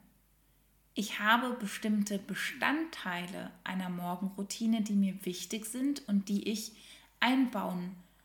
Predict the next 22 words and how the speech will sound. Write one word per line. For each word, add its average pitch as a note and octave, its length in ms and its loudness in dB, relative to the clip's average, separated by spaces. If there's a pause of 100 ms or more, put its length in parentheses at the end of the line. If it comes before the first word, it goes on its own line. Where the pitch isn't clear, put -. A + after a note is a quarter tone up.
(200)
möchte C4+ 460 6
in F3+ 180 0
meinen E3 260 -6
Morgen. E3 440 -8 (800)
Aber A3 440 4
mein G#3 320 4
Morgen C4 400 4
sieht A3+ 380 -2
alleine G#3 500 0
deshalb F4 520 0
schon F#3 340 -4 (220)
unterschiedlich F#3+ 840 2
aus, G3 460 -4
weil G#3 180 2
es - 240 -2 (880)
an A3+ 180 6
manchen B3 720 4
Tagen F3+ 380 0
so G3 160 -4
ist, - 520 -4
dass G3+ 180 -2
ich - 360 -4